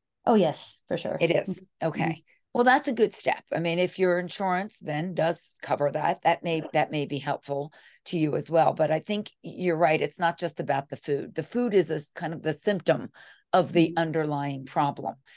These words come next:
Speaker 2: The food is the way to deal with all of the other issues. And
Speaker 1: Right.
Speaker 2: that, that you have to dig a lot deeper for. You can't just
Speaker 1: Right.
Speaker 2: go on a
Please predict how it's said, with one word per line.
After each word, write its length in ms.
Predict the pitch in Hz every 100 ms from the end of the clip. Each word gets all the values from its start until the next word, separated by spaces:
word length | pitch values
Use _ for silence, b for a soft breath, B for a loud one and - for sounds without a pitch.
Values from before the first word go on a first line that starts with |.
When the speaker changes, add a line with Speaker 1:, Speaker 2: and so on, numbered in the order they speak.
| b
Speaker 2:
The 80 | -
food 280 | - 214 185
is 180 | 160
the 120 | 160 151
way 260 | 156 151
to 140 | 143 143
deal 380 | 127 170 143 139
with 220 | 147 -
all 500 | 156 147 143 139 143
of 80 | 120
the 200 | 143 139
other 220 | 135 131 -
issues. 480 | 139 - - - - B B B -
And 160 | 156 156
Speaker 1:
Right. 40 |
Speaker 2:
that, 260 | 151 151 - _ - _ -
that 260 | 160 -
you 80 | 151
have 180 | 139 -
to 80 | 147
dig 240 | 143 151
a 60 | 139
lot 260 | 139 -
deeper 300 | 151 143 139
for. 380 | 131 - - - _
You 120 | 147
can't 260 | 139 175 165
just 180 | 156 -
Speaker 1:
Right. 80 | -
Speaker 2:
go 200 | 170 143
on 160 | 139
a 100 | 131